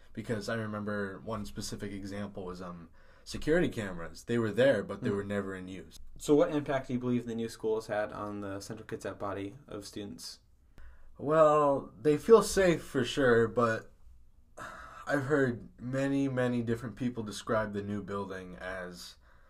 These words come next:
Speaker 1: feeling like a prison. And I don't, I, I think that's mostly because of, uh, the lack of personality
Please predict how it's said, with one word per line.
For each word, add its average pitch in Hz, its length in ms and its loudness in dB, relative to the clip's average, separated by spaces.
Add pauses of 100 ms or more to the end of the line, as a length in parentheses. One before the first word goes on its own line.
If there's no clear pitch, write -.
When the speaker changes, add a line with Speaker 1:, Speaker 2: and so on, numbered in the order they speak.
(140)
Speaker 1:
feeling 143 280 4
like 117 160 -2
a 107 60 -10
prison. 143 560 -2 (800)
And 123 320 -6
I 147 80 0
don't, 156 240 2
I, 139 260 -2
I - 120 0
think 196 260 -2
that's 139 380 -2
mostly 127 440 -2
because 110 460 -4
of, 95 160 -4
uh, 92 280 -6
the 98 120 -6
lack 107 320 -4
of 104 160 -4
personality 98 920 -6